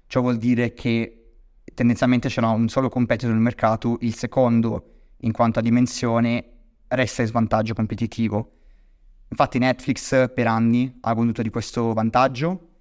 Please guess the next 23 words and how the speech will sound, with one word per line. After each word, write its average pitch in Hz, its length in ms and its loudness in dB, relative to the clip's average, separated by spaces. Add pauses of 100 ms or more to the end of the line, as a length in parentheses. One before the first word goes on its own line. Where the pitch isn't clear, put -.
(300)
ehm, 110 680 -2 (720)
perché 123 300 -2
quando 123 180 2
ha 123 40 2
iniziato 120 200 0
a - 20 0
fare - 160 0
streaming 160 920 -2
non 120 200 0
aveva 120 640 0
nessun 123 300 -2
tipo 120 240 -4
di, 113 360 -2
di 120 120 -6
vantaggio. 131 800 0 (480)
È - 100 -4
interessante 120 600 0
questo 113 260 -6
caso 120 300 2
perché 110 580 -2
all'inizio 120 800 0
Netflix 113 500 -4
pagava, 113 600 0